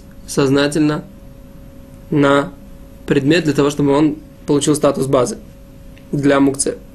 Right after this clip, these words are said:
Э, пример, который мы можем привести, например, следующий. В будние дни положили на стол деньги, и до шаббата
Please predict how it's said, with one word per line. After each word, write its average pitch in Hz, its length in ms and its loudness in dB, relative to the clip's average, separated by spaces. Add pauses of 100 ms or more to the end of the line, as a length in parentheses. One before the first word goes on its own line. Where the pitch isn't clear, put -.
(1300)
Э, 139 340 4
пример, 151 640 2 (400)
который 160 200 -2
мы 170 60 2
можем 175 220 2
привести, 196 480 0 (180)
например, 202 600 2 (500)
следующий. 165 600 0 (2000)
В 139 840 0 (180)
будние 185 400 2
дни 190 160 2
положили 185 760 2 (560)
на 147 560 2 (460)
стол 165 580 2
деньги, 147 680 2 (640)
и 156 80 0
до 175 220 4
шаббата 220 640 0